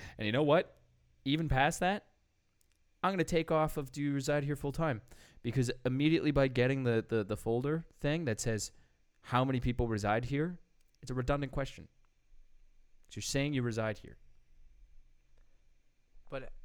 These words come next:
Speaker 1: The only other slightly, uh,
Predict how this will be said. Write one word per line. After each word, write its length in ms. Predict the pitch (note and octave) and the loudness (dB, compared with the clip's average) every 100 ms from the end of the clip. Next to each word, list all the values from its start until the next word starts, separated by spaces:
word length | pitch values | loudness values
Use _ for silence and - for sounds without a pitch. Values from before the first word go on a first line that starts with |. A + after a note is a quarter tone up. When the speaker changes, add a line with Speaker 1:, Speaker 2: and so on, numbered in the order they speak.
| - - - | -20 -18 -2
Speaker 1:
The 120 | C3+ - | 0 2
only 340 | E3+ G3 G#3 - | 2 0 -4 -2
other 380 | D#3 D#3+ E3+ D3+ - - - - | 0 2 0 -2 -8 -20 -16 -6
slightly, 920 | - - C3+ D3 - D3 D3+ D3 C3+ | -4 2 6 6 4 4 4 6 6
uh, 600 | A#2 G#2 F#2+ F2+ D#2+ | 8 6 6 2 -2